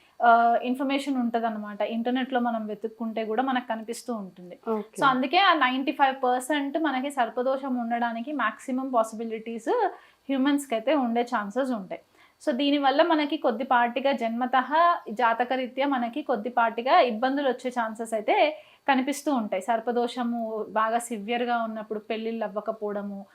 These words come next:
Speaker 2: ఆ.
Speaker 1: ఆ, టైంకి పిల్లలు పుట్టకపోవడము, ఒకవేళ ఇవి బాగుంటే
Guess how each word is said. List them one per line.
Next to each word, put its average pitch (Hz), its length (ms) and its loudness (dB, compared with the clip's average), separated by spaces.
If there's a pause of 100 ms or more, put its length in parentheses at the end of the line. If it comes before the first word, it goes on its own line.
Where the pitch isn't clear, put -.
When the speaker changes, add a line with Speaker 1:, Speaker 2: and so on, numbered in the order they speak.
Speaker 2:
ఆ. 185 200 -2
Speaker 1:
ఆ, 208 120 -4
టైంకి 240 480 -2
పిల్లలు 240 380 -2
పుట్టకపోవడము, 220 960 -4
ఒకవేళ 233 460 -2
ఇవి 240 440 0
బాగుంటే 247 920 2